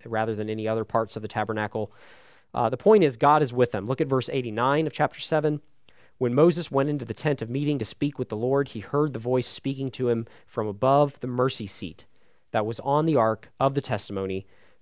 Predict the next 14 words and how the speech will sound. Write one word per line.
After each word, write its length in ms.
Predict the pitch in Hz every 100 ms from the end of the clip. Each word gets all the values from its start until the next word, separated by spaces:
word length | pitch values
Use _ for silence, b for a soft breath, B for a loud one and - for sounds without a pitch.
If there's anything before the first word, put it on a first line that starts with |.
| _ _
from 180 | 127 123
between 640 | 120 - 156 160 160 165
the 80 | 135
two 260 | - 165 165
cherubim, 640 | - 143 113 98 95 95 - -
and 140 | 135 120
it 100 | -
spoke 540 | - - 131 131 - - -
to 420 | - 110 110 104 - - _ _
him." 300 | 117 101 - _ - - _ _ _ _ _ _
The 60 | 135
mercy 360 | 165 233 226
seat, 420 | 160 - 127 - - _
um, 400 | 131 127 117 113